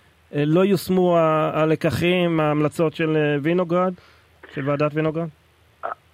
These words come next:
Speaker 2: אה, אה, אני לא יודע לומר לך אם לא יושמו, אה, ו-, אה, הלקחי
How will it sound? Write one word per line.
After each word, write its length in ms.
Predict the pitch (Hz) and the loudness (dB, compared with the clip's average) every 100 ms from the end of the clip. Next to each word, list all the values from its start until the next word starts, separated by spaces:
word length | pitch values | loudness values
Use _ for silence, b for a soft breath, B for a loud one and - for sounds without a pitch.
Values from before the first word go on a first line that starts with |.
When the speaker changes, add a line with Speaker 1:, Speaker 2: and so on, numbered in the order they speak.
| _ _ - | _ _ -2
Speaker 2:
אה, 180 | 117 110 - | 2 2 2
אה, 460 | 113 110 104 101 101 110 | 2 4 4 2 0 -2
אני 120 | 110 | 2
לא 80 | 139 | 4
יודע 180 | 165 | 6
לומר 340 | 170 151 135 139 | 6 4 4 4
לך 200 | 139 139 120 | 2 -2 -2
אם 80 | 117 | -2
לא 60 | |
יושמו, 800 | 120 123 - 123 120 113 110 107 104 | -2 -2 -8 -8 -4 -2 -2 -4 -6
אה, 40 | 107 104 | -6 0
ו-, 40 | |
אה, 60 | 101 - 107 101 104 | -2 0 -4 -2 -4
הלקחי 480 | 107 113 - 113 | -6 -8 -2 -2